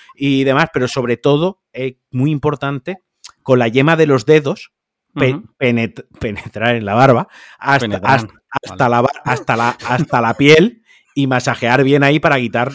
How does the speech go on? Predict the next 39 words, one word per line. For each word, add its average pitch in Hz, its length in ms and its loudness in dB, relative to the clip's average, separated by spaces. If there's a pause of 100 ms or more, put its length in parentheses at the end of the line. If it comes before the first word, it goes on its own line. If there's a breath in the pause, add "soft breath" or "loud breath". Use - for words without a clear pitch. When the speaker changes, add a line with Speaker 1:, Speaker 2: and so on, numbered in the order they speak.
Speaker 1:
toda 127 220 0
la, 123 320 2
la 120 240 -4
piel 123 220 -2
muerta 127 340 -4
que 135 80 -6
se 117 140 -10
pueda 98 280 -8
quedar. 113 320 -6 (440)
Porque 120 260 -2
la 113 220 -6
piel 131 180 -2
muerta 147 340 -2
se 101 280 -10
escama 160 800 0 (400)
y 127 140 -8
Speaker 2:
Ujú. 131 80 -2
Speaker 1:
luego 127 280 2
de 135 140 4
escamarse 139 760 -2
se 107 420 -8
producen 110 600 -4
pequeñitas 117 560 -8
úlceras 143 380 -8
y 139 40 -6
además 107 260 -6
huele 104 340 -4
mal 160 260 -2 (300)
la 107 180 -8
piel 113 160 -4
Speaker 2:
Sí. 110 60 -6
Speaker 1:
muerta 113 280 -6
que 104 100 -10
se 101 140 -12
queda 104 300 -6
en, 104 320 -8
en 107 300 -10
la 101 100 -6
barba. 135 340 0